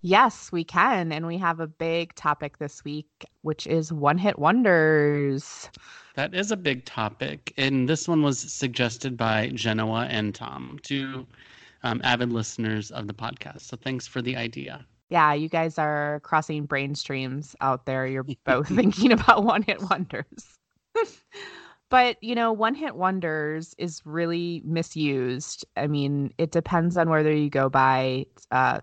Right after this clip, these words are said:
Speaker 1: whether songs hit the top one hundred or whether they hit the top forty.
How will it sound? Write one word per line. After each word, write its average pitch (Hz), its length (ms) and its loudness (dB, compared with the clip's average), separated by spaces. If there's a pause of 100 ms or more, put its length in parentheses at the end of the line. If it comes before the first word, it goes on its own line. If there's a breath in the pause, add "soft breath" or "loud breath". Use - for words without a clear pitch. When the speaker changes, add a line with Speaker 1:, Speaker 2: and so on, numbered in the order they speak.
(100)
Speaker 1:
whether 147 280 4
songs 135 560 2
hit 135 300 -4 (140)
the 131 300 -4
top - 360 -2
one 131 120 -2
hundred 196 680 4
or 139 160 2
whether 139 260 0
they 131 140 -4
hit 147 180 -4
the - 80 -10
top - 300 -2
forty. 175 800 2